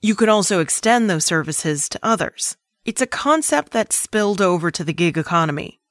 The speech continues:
Homeowners are renting out their extra space for income, and it's not limited to platforms like Airbnb anymore. People can also list their garages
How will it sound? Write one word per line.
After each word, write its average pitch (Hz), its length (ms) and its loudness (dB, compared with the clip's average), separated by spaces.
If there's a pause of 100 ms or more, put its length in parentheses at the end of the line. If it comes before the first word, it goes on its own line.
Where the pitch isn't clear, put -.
(640)
Homeowners 175 600 4
are 147 80 0
renting 165 400 -2
out 165 180 0
their 160 160 -2
extra 165 300 -4
space 160 320 -4
for - 180 -2
income, 180 440 -4 (200)
and 202 140 -2
it's 220 160 -6
not 233 240 -2
limited 220 320 0
to - 80 -6
platforms 165 680 -4
like 151 120 -4
Airbnb 175 640 -2
anymore. 147 560 -4 (180)
People 226 300 2
can 196 180 -2
also 185 320 0
list 170 520 -2
their 156 120 -6
garages 196 840 -2